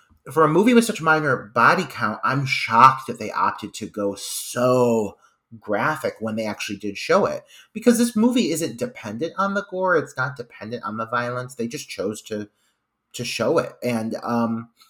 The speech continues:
it really is absolutely repulsive, like, what they show. Like, he gets, the car bashes into him a couple times. The first time you see his, and he's still conscious, his intestines are hanging out of him,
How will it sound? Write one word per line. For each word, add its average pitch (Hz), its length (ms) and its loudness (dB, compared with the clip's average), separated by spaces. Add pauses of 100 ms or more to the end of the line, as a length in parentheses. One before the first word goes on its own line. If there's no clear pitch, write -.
(400)
it 160 120 4
really 156 340 4
is 117 200 2
absolutely 110 440 -4
repulsive, 85 720 -10
like, 92 180 -8
what - 180 -6
they 87 120 -10
show. 90 320 -6
Like, 80 240 -8
he 196 120 -4
gets, - 380 -6 (320)
the 156 80 0
car 214 240 10
bashes 135 400 4
into 135 220 0
him 107 80 -2
a 95 40 -8
couple 120 300 -4
times. 104 440 -4
The 117 100 -2
first 175 320 2
time 156 240 2
you 139 80 -2
see 143 220 -2
his, 127 260 -2 (260)
and 156 100 -2
he's 208 120 2
still 214 160 4
conscious, 160 420 2
his 120 140 -2
intestines 123 580 -4
are 110 160 4
hanging 117 300 -4
out 123 180 2
of 135 120 0
him, 135 260 -2